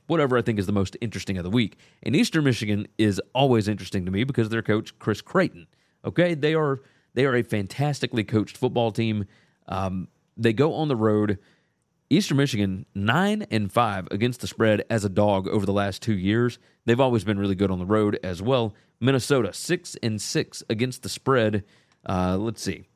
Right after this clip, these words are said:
As a home favorite since twenty twenty-one, they're five and three against the spread in non-conference matchups over the last two years as well. Uh, the kid's name from Eastern Michigan that I'm trying to pull up right now. Let's see.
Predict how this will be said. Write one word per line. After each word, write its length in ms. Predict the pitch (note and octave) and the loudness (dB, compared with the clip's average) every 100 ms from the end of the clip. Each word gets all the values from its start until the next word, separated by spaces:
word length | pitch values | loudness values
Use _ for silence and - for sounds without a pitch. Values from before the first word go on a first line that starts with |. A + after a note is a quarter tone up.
| _ _ _ _ - | _ _ _ _ 0
As 160 | A#2 | 2
a 60 | G#2 | 4
home 220 | A#2+ C3+ | 2 0
favorite 400 | - B2+ G#2 - | 2 2 0 -4
since 200 | - G#2+ | -6 -8
twenty 260 | - C#3+ A2 | -4 -2 0
twenty-one, 640 | - A2+ G2+ D3 A2+ G2+ - _ _ _ _ | 0 -2 0 0 0 -2 -6 _ _ _ _
they're 160 | A2 G#2+ | 2 2
five 400 | - D#3 E3 D3 | 2 2 2 0
and 160 | A2+ | -2
three 380 | B2+ B2 G2 - - | 0 0 -2 -6 -4
against 300 | A2 A2+ - | -2 -2 -4
the 80 | |
spread 480 | F#2 G#2+ G#2 F#2+ F#2 - _ _ _ - | -6 0 2 2 -2 -8 _ _ _ -2
in 180 | A2 | 0
non-conference 640 | G#2+ G#2+ G2+ A2 G2+ F2+ F#2 | 2 2 0 0 0 -2 -4
matchups 440 | G#2 F#2+ F#2 F#2 | -2 -2 -4 -6
over 180 | - G2+ | -4 -2
the 60 | G2 | 0
last 280 | G2 F#2+ - | 0 0 -2
two 120 | G#2 | -4
years 380 | F#2 F#2+ F#2+ F2 - | 0 0 0 -2 -4
as 240 | F#2+ F#2 | -4 -4
well. 480 | F#2+ C#3+ A#2 G#2 F#2+ _ _ _ _ | -2 0 2 0 -6 _ _ _ _
Uh, 260 | - G2+ G2+ | -2 0 0
the 200 | G2+ G#2+ | 0 -2
kid's 320 | - A3+ A#2 | 0 -2 0
name 260 | B2+ B2 A#2+ | 0 0 -2
from 160 | G#2 - | -6 -2
Eastern 360 | C3 B2+ A2 | -2 -2 -2
Michigan 500 | G#2+ G#2 F#2 F#2+ F#2+ - _ _ _ | -2 -2 -4 -6 -6 -10 _ _ _
that 160 | G2 F#2+ | -6 -6
I'm 80 | |
trying 240 | F2+ C#3+ C3+ | -4 -4 -4
to 40 | |
pull 200 | - A#2 | -2 -2
up 160 | G#2 G#2 | -2 -2
right 180 | G#2 - | -4 -6
now. 320 | F2 D#2+ - _ _ _ _ _ | -12 -14 -20 _ _ _ _ _
Let's 180 | - G#2 | -8 -6
see. 420 | - F2+ E2 G2 | -6 -10 -10 -16